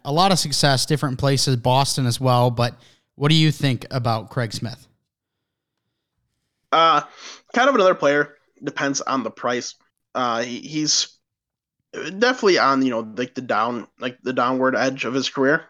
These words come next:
Speaker 2: He, he still might be able to provide a little bit of offense, but really what you'd be looking for at that point is just that, that two-way game, someone that could, you know, play on the P K, be a pretty low event type player.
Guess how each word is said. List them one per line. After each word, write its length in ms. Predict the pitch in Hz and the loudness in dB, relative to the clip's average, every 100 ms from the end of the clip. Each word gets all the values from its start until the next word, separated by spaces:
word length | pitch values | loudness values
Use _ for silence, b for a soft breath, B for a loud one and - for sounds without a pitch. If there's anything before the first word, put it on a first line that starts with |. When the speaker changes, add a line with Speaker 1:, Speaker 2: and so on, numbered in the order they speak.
| _ _ - | _ _ -12
Speaker 2:
He, 220 | 135 131 | -4 -4
he 200 | - 147 | -2 -4
still 300 | - 185 196 | 2 4 4
might 240 | 147 147 | 4 2
be 60 | 160 | 2
able 100 | 156 | 2
to 60 | 135 | 2
provide 180 | 151 | 2
a 20 | 143 | 4
little 160 | 147 | 2
bit 120 | 147 143 | 2 4
of 60 | |
offense, 340 | 143 139 151 - | 2 2 -4 0
but 320 | 135 113 - _ _ _ | 0 0 -4 _ _ _
really 200 | 175 190 | 2 4
what 60 | 170 | 4
you'd 80 | 151 | 4
be 80 | 135 | 2
looking 180 | 135 | 0
for 140 | 131 127 | 0 0
at 80 | 127 | 0
that 160 | 123 | -2
point 220 | 131 123 | -2 -2
is 260 | 110 117 120 | -4 -4 -4
just 240 | - - | -8 -4
that, 240 | 123 120 _ _ _ _ _ _ - | -4 -4 _ _ _ _ _ _ 0
that 200 | 214 - | 0 2
two-way 280 | 185 160 160 | 0 4 4
game, 400 | 143 139 139 - _ _ _ - | 4 2 0 -2 _ _ _ -6
someone 200 | - 165 | -2 0
that 120 | 151 | 0
could, 160 | 143 - | -2 -6
you 120 | 127 | -2
know, 120 | 127 | -2
play 180 | - 147 | 0 0
on 60 | 139 | 0
the 60 | |
P 180 | 131 135 | -2 -6
K, 320 | 127 127 123 B B B _ _ 139 | -2 0 0 B B B _ _ 4
be 120 | 143 | 4
a 60 | |
pretty 360 | 131 165 156 143 | 4 0 2 2
low 220 | 123 127 | 4 2
event 280 | 110 113 - | 0 -4 -4
type 220 | 135 123 | -4 -2
player. 400 | 123 117 123 120 | -2 0 -2 -4